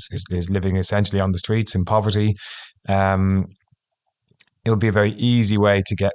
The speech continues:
Felix to, um, to do what he wants. But his reaction, Felix's reaction is, despite how desperate he is for money, is absolutely, it's revulsion at the idea of being involved in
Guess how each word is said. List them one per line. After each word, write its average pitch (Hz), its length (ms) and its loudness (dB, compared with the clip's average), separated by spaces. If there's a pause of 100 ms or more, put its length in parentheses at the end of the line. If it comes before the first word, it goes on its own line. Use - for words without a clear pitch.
Felix 98 480 -2 (200)
to, 98 500 0
um, 92 420 0
to - 80 -6
do 98 140 0
what 95 100 0
he 101 60 0
wants. 117 460 0 (540)
But 104 260 0
his 110 240 0
reaction, 110 520 2
Felix's 104 400 -2
reaction 98 680 0 (120)
is, 95 460 -2 (540)
despite 117 340 0
how 110 80 2
desperate 98 360 -2
he 98 60 0
is 95 100 -2
for 98 100 -2
money, 98 380 2
is - 220 -6 (140)
absolutely, 101 1000 -2 (800)
it's - 180 -4
revulsion 110 600 2 (680)
at 98 200 -2
the 104 140 0
idea 101 320 2
of 98 80 -2
being 104 140 0
involved 101 360 2
in 101 80 2